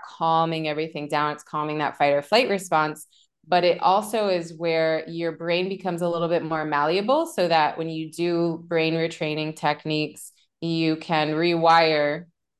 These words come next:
and manifest or change a little bit easier. And I use a couple other things, like certain questions you can ask yourself to find out, like, what your limiting beliefs are, or what is the story you're telling yourself about the situation or the symptom,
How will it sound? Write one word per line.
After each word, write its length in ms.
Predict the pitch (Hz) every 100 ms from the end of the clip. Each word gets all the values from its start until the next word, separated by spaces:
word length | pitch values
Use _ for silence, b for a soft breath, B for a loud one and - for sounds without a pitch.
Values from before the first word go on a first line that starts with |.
| -
and 460 | 151 147 147 151 160
manifest 640 | 160 156 160 151 143 -
or 100 | 147
change 600 | 147 190 185 151 143 143
a 80 | -
little 180 | 170 175
bit 160 | 156 -
easier. 640 | 151 147 - 104 117 - _ b b b _ _ _
And 380 | 175 170 165 160
I 80 | 190
use 180 | 269 320
a 80 | 339
couple 300 | 254 247 226
other 220 | 208 226
things, 460 | 220 208 214 214
like 240 | 208 180 180
certain 760 | - 196 175 190 185 180 180 -
questions 500 | - 180 180 196 185
you 120 | 185
can 120 | 190
ask 280 | 175 175 175
yourself 440 | 185 185 180 180 180
to 80 | 175
find 300 | 175 165 170
out, 160 | 170
like, 160 | 165 165
what 220 | 165 156
your 140 | 170
limiting 400 | 165 160 165 160
beliefs 480 | 151 156 180 185 185
are, 400 | 180 170 165 170 - _ _ _ _ -
or 140 | 175 165
what 160 | 165
is 100 | 165
the 100 | 156
story 380 | 160 - 170 170
you're 120 | 175
telling 340 | 170 170 170 170
yourself 400 | 170 175 165 170
about 420 | 160 156 156 -
the 80 | 160
situation 840 | - 175 175 165 165 - 165 160
or 80 | 160
the 80 | 160
symptom, 720 | - 165 165 170 165 160 160